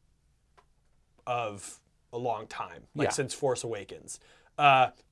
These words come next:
Speaker 1: the problem with Infinity War, unfor-, like, unfortunately for Infinity War, is Deadpool automatically slices into its second
Speaker 2: Yeah.
Speaker 1: week. Uh, Han Solo slices into its third week. So all these movies are gonna be fighting each other,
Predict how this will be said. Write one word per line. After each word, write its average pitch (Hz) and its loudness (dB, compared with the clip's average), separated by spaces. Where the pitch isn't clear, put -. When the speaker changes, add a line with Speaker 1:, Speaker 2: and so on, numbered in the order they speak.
Speaker 1:
the 143 4
problem 202 12
with 156 6
Infinity 214 2
War, 151 8
unfor-, 196 6
like, 135 0
unfortunately 127 -2
for 156 -2
Infinity 226 0
War, 135 2
is 123 -6
Deadpool 147 8
automatically 156 8
slices 139 2
into 139 2
its 123 -4
second 120 -6
Speaker 2:
Yeah. 95 0
Speaker 1:
week. - -12
Uh, 123 8
Han 160 6
Solo 202 10
slices 131 0
into 147 2
its 147 0
third 156 8
week. 113 -4
So 143 0
all 226 10
these 285 4
movies 220 2
are 170 4
gonna 156 2
be 135 -2
fighting 160 4
each 123 -8
other, 117 -2